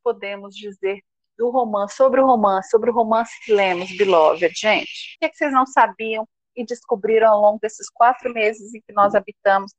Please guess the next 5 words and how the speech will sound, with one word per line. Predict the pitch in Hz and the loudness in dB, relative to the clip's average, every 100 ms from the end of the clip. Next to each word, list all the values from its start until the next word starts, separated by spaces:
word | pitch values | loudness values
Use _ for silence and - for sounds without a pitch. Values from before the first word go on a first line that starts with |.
| - | 2
esses | 247 - 220 - _ | 4 4 -6 -12 _
textos, | 262 254 254 - - - - - - - | 6 8 8 4 -2 -4 -2 -2 -4 -2
<laughs> | - 277 - - 539 466 403 294 - | 0 0 -4 -2 0 2 0 0 4
essas, | 240 247 240 220 214 - | 4 6 6 6 4 -2
<laughs> | - - 285 262 | -2 2 2 0